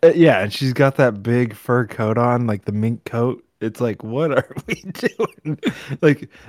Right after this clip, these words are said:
and the one guy's like, "Oh, is this your new monkey?"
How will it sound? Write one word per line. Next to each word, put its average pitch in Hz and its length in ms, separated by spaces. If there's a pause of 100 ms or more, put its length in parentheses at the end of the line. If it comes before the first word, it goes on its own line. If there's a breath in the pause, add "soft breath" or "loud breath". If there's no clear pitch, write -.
and 151 120
the 143 80
one 151 200
guy's 123 300
like, 107 300
"Oh, 131 220
is 120 80
this 123 240
your 120 80
new 120 120
monkey?" 127 600